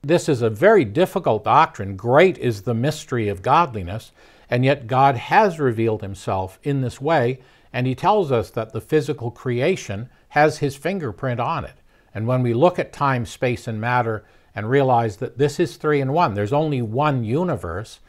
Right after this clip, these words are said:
and yet the universe reveals itself in time, space, and matter.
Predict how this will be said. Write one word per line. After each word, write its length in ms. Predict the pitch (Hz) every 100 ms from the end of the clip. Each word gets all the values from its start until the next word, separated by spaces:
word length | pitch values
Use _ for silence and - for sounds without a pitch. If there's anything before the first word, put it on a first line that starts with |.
| _ _ -
and 180 | 113 117
yet 240 | 135 -
the 80 | 117
universe 840 | 110 170 190 139 107 104 117 - _ _
reveals 480 | 117 107 143 180 131
itself 500 | 113 - 117 104 101
in 200 | 120 113
time, 340 | - 123 117
space, 400 | 104 - 110 -
and 100 | 110
matter. 360 | 117 147 107